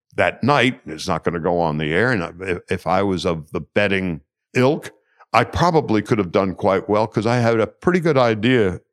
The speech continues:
who was, you know, full of confidence and who was full of shit.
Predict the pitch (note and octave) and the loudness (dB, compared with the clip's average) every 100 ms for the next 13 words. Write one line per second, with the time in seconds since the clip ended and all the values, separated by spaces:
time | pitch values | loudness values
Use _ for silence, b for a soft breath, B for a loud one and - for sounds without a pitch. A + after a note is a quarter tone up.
0 | _ _ - - E3 F3 D3+ A#2+ G#2+ - | _ _ -10 0 2 4 4 2 0 -4
1 | b b b b A#2 A#2 - _ - - | b b b b -4 -4 -8 _ -20 -4
2 | - E3+ D#3 - C3+ A#2+ G2 G2+ G2 - | 2 2 2 2 2 2 2 0 0 -4
3 | - _ - F2+ F#2+ G#2+ E2 - D#2+ - | -10 _ -6 -2 0 -2 -2 -6 -4 -4
4 | - G#1 | -6 -8